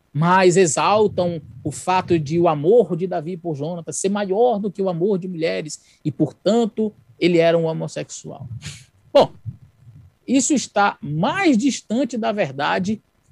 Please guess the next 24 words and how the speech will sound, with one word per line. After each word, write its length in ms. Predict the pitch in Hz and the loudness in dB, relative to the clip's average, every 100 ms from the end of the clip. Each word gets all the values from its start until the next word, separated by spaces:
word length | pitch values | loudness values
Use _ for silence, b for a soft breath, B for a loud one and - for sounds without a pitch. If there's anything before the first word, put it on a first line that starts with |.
| _ 160 | _ 0
do 140 | 208 | 0
que 120 | - | 2
a 120 | 233 | 0
lua 260 | 214 185 214 | 2 2 2
está 220 | 196 196 | 0 -4
da 140 | 196 220 | -6 -8
terra. 400 | 135 135 131 120 _ _ _ _ _ _ _ _ _ _ _ - | -6 -6 -8 -16 _ _ _ _ _ _ _ _ _ _ _ -6
É, 800 | 135 143 147 147 143 139 135 - _ _ _ _ | 0 0 2 2 2 0 -2 -6 _ _ _ _
eu 220 | - 262 196 _ _ _ | 0 0 -2 _ _ _
gostaria 460 | 156 262 - 220 214 | -2 -2 0 -2 -2
de 80 | - | 0
fazer 260 | 180 143 | -2 -2
uma 140 | 185 180 | -2 -4
segunda 420 | - 147 214 196 | -6 -4 -2 -2
indicação 680 | 156 156 - 127 - 180 120 | -2 -2 -2 -2 0 -2 -2
para 140 | 117 | -6
vocês, 520 | 117 - 185 139 - | -6 -2 0 0 -2
que 100 | - | -4
é 40 | 139 | -4
este 240 | 160 - | -4 -4
material 500 | 139 117 123 117 113 | -8 -6 -6 -6 -8
aqui: 280 | 110 156 117 _ _ _ - - - - | -6 -6 -6 _ _ _ -16 -14 -14 -10
A 140 | - 202 | -2 -2
Bíblia 720 | 151 220 240 240 240 240 240 | 0 -2 -2 0 2 2 -2